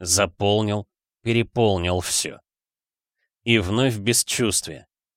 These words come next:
теперь уже полное, абсолютное. И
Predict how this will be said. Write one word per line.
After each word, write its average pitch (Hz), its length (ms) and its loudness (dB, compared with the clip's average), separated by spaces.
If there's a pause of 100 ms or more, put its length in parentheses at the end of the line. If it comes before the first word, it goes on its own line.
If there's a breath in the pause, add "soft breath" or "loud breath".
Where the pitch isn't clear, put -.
(120)
теперь 151 300 -2
уже 131 220 2
полное, 95 600 -2 (160)
абсолютное. 87 840 -2 (760)
И 117 220 -8